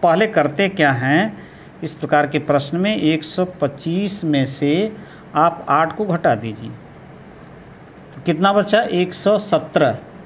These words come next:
कितना बचेगा, एक सौ सत्रह। और क्या करिए, यहाँ पर कितना दिया, सत्तर, सत्तर में से पाँच घटा दीजिए, कितना बचेगा। अब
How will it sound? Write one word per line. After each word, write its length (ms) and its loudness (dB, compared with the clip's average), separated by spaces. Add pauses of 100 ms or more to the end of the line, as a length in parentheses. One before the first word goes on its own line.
(240)
कितना 240 2
बचेगा, 500 2
एक 120 -4
सौ 140 -4
सत्रह। 540 -10 (840)
और 180 4
क्या 180 2
करिए, 400 2 (2500)
यहाँ 280 4
पर 500 2
कितना 240 -4
दिया, 140 0
सत्तर, 420 -2
सत्तर 760 0
में 180 4
से 480 2 (640)
पाँच 260 4
घटा 240 2
दीजिए, 220 -2
कितना 600 -2 (180)
बचेगा। 460 0 (1080)
अब 400 0